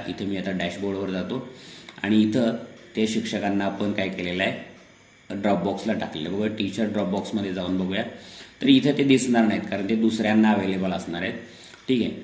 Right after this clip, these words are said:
तर मी परत एकदा इथं आता टीचर डॅशबोर्डवर जातो आणि इथं आता समजलं की तुम्हाला या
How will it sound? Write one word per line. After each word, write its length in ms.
तर 160
मी 120
परत 360
एकदा 240
इथं 220
आता 160
टीचर 360
डॅशबोर्डवर 480
जातो 420
आणि 240
इथं 200
आता 220
समजलं 440
की 100
तुम्हाला 300
या 140